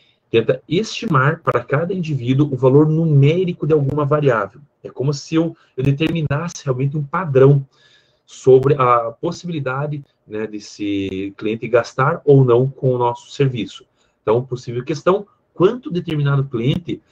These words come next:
gastará ou poderá gastar com o nosso serviço, né, com nossa venda, com o nosso produto, e eu consigo, lembrando de ter uma base de dados efetiva. Combinação por similaridade.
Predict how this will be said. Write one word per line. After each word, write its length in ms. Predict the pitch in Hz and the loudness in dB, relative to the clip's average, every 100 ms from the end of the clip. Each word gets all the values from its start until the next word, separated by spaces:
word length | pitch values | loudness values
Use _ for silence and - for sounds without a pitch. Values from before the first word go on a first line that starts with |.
| _ _ | _ _
gastará 760 | - 143 202 - 190 139 135 - _ _ | -2 0 0 -4 -4 0 0 -2 _ _
ou 200 | - 139 | 0 0
poderá 520 | 139 127 110 104 147 | 0 -2 -2 0 -2
gastar 540 | 190 156 - 120 143 139 _ _ | -4 -10 -8 -4 -4 -8 _ _
com 220 | - 123 120 | 2 4 4
o 40 | |
nosso 260 | 117 117 - | -2 -6 -8
serviço, 540 | 123 101 85 - - _ _ _ _ | -10 -10 -18 -20 -20 _ _ _ _
né, 140 | 95 - | -20 -14
com 120 | 95 | -10
nossa 300 | 98 - 101 | -10 -10 -12
venda, 520 | 92 104 123 117 107 _ _ _ | -8 -4 -2 -2 -2 _ _ _
com 100 | - | -4
o 80 | 101 | -2
nosso 280 | 101 101 - | -2 -6 -12
produto, 580 | - 98 120 131 127 - _ _ _ - | -4 0 0 2 0 0 _ _ _ 0
e 80 | 110 | 2
eu 100 | 117 | 2
consigo, 520 | 160 151 135 - - _ - | 0 -2 -2 -4 -8 _ -6
lembrando 560 | 95 87 92 120 165 | -4 0 2 4 2
de 100 | 151 | -4
ter 160 | 139 127 | -4 -2
uma 160 | 139 | -2
base 240 | 123 120 123 | -4 -6 -6
de 100 | 117 | -6
dados 600 | 104 110 123 143 151 139 - _ _ _ _ _ _ - | -6 -8 -6 -4 -2 -4 -8 _ _ _ _ _ _ -20
efetiva. 580 | - - - 98 - _ _ _ _ _ _ _ _ _ _ | -14 -14 -10 -10 -10 _ _ _ _ _ _ _ _ _ _
Combinação 600 | - 214 208 202 139 190 | 0 2 2 -2 0 0
por 160 | 185 180 | 0 -4
similaridade. 840 | 143 170 165 165 147 117 92 - | -4 -6 -4 -2 0 0 -2 -8